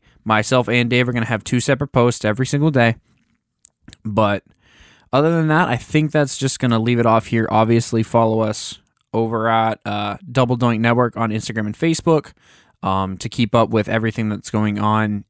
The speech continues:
in the wo-, uh, the world of sports and wrestling, so much as we can cover, because there's only so much that we can,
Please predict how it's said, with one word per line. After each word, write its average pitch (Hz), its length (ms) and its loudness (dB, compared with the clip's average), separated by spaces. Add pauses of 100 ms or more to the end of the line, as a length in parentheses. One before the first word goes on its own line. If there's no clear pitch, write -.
in 123 220 0
the 117 80 0
wo-, 117 460 2
uh, 104 240 -2
the 107 100 -4
world 113 260 0
of 110 60 -6
sports 131 320 0
and 135 260 -2
wrestling, 147 520 0 (320)
so - 120 -2
much 120 220 2
as 113 100 -2
we 104 140 -2
can 107 280 0
cover, 110 360 0
because 101 340 -4
there's 98 200 -4
only 104 220 0
so 107 220 0
much 101 260 -6
that - 120 -8
we 101 120 -12
can, 135 440 0